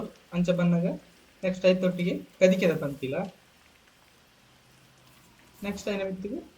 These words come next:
ನೆಲನೆಲ್ಲಿ. ಈತೇನ್ ಪಾಡ್ದು ಒಂದ್ ಸರ್ತಿ ಅಡಿಮೇಲ್ ಮಲ್ತ್ಲಿ. ಅಡಿಮೇಲ್ ಮಲ್ತ್ ಅಂಚನೆ ಬುಡ್ದು ಬುಡ್ಲೆ. ಅವು ಕೊದಿಯಂದ್ ಬನ್ನಗ ನಮ್ಮ ಎಸಳದ ತೀರ್ನಂಚಿನ ದಾಸವಾಳದ ಪೂವು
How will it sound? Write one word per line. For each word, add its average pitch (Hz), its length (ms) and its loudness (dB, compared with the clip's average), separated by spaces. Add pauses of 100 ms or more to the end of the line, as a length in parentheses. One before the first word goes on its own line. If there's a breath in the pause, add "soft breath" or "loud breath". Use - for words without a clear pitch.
(120)
ನೆಲನೆಲ್ಲಿ. 160 480 2 (920)
ಈತೇನ್ 180 360 0
ಪಾಡ್ದು 185 360 2 (680)
ಒಂದ್ 185 140 2
ಸರ್ತಿ 185 300 0
ಅಡಿಮೇಲ್ 185 320 4
ಮಲ್ತ್ಲಿ. 147 380 -6 (2750)
ಅಡಿಮೇಲ್ 175 320 -2
ಮಲ್ತ್ 185 200 0
ಅಂಚನೆ 185 280 0
ಬುಡ್ದು 190 300 0
ಬುಡ್ಲೆ. 139 300 -2 (960)
ಅವು 185 200 6
ಕೊದಿಯಂದ್ 196 380 0
ಬನ್ನಗ 170 340 4 (260)
ನಮ್ಮ 180 200 4
ಎಸಳದ 185 500 4
ತೀರ್ನಂಚಿನ 175 520 0 (280)
ದಾಸವಾಳದ 185 460 8
ಪೂವು 160 360 0